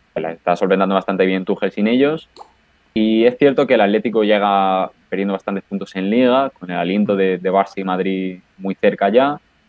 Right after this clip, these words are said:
Pero, sinceramente, el partido, ya lo comentamos en el Córner Internacional, eh, el pasado martes, que el Atlético,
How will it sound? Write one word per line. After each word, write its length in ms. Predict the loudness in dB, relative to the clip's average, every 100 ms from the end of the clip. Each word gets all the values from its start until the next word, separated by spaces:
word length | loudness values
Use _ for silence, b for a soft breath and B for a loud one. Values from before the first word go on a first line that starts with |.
| _ _ 2
Pero, 380 | 6 6 6
sinceramente, 440 | 2 0 0 0 -2
el 80 | 0
partido, 680 | -2 0 0 4 6 6
ya 100 | 6
lo 80 | 2
comentamos 400 | 2 -2 -4 -4
en 100 | -6
el 260 | -4 -4 -2
Córner 260 | -2 -2
Internacional, 720 | -4 -4 -6 -6 -2 -2 -2 -6
eh, 520 | -6 -4 -4 -8 -18 -20 -20
el 80 |
pasado 360 | -16 -2 2 2
martes, 520 | 2 0 -2 -4 -10 _ -8
que 200 | -4 -2
el 80 | 0
Atlético, 520 | -2 -4 -8 -10